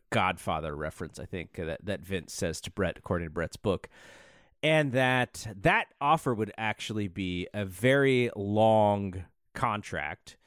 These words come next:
where Bret would make, uh, a few, a few million a year as a wrestler,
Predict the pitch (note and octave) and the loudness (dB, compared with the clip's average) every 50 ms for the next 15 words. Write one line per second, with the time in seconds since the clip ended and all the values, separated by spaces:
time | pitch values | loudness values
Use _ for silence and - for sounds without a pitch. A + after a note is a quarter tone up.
0 | _ _ _ - G2+ G#2 G2+ G2+ G2 F#2+ F#2+ F#2+ F#2 - - F#2+ F#2+ A#2+ A#2 A#2 | _ _ _ -2 0 2 4 4 4 4 4 4 2 0 -4 -6 0 2 4 4
1 | A#2 - A#2 A#2 G2+ G2 G2 G2 G2 F#2+ F2 - - - - - G2+ G2 F#2 F2 | 4 2 0 -4 -4 -2 0 2 2 2 0 -2 -8 -14 -14 -8 -6 -4 -2 -2
2 | F2 E2+ - F2+ - - B2+ B2 C3 C#3 C3+ C3+ C3+ C3 C3 B2+ B2+ A#2+ A#2 - | -2 -2 -4 -4 -4 0 4 4 6 6 8 8 6 6 6 4 2 0 -2 -8
3 | _ _ _ _ _ _ _ _ A2+ - - - C#3+ E3 F3 E3 D3 C#3+ C#3+ C#3+ | _ _ _ _ _ _ _ _ -6 -6 -2 2 4 4 6 6 4 4 4 4
4 | C#3+ C3+ C3+ C3 B2+ A#2+ - A2+ G#2+ F#2+ G#2+ G#2+ G#2 G#2 G2+ G2+ G2 G2 F#2 - | 4 4 4 2 2 0 -2 -2 -2 0 0 2 2 4 4 2 2 0 -2 -6
5 | - _ _ _ _ _ _ - A#2 - A2+ G#2 F#2+ G#2 C3 F3 A3+ A#3+ - - | -10 _ _ _ _ _ _ -4 -2 0 0 0 2 4 4 4 4 2 -2 -6
6 | - F#2 E2 D#2 D#2 D#2+ F2 F2+ | -8 -8 -8 -8 -6 -6 -8 -8